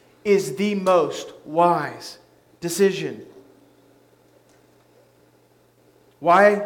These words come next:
why is the goodness of God and why he saves and who he saves so foreign to us? I think it brings up the third idea that Paul brings about.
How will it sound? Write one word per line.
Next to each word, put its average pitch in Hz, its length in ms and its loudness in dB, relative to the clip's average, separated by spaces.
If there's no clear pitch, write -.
why 202 500 2
is 196 220 4
the 190 100 -6
goodness 190 500 -6
of 185 180 0
God 180 600 2
and 156 200 -6
why 180 220 4
he 190 220 -4
saves 185 640 -2
and 165 180 -6
who 196 180 -2
he 196 100 0
saves 190 600 0
so 190 340 2
foreign 196 460 0
to 202 180 -4
us? 208 460 -2
I 160 60 -10
think 170 240 -4
it 175 100 -6
brings 180 260 -4
up 180 100 -2
the 180 100 -10
third 180 480 -6
idea 175 400 -4
that 170 200 -8
Paul 170 240 -6
brings 170 280 -10
about. 131 500 -10